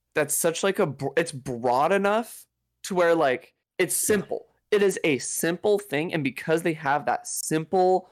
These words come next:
Speaker 2: Yeah.
Speaker 1: baseline foundation, like, they are able to be so creative with literally everything else.
Speaker 2: Yep.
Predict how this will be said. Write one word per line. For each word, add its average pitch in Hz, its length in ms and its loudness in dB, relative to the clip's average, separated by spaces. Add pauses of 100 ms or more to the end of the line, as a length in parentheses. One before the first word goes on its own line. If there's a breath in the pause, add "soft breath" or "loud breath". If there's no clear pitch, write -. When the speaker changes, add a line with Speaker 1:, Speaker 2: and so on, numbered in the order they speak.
Speaker 2:
Yeah. 139 200 -6 (120)
Speaker 1:
baseline 180 600 0
foundation, 135 840 -2 (720)
like, 131 320 -2
they 165 220 0
are 180 100 4
able 147 280 0
to 135 80 -6
be 117 160 -4
so 151 420 0
creative 123 560 -2
with 113 180 -2
literally 123 640 0
everything 113 400 -8
else. - 320 -20
Speaker 2:
Yep. - 240 -4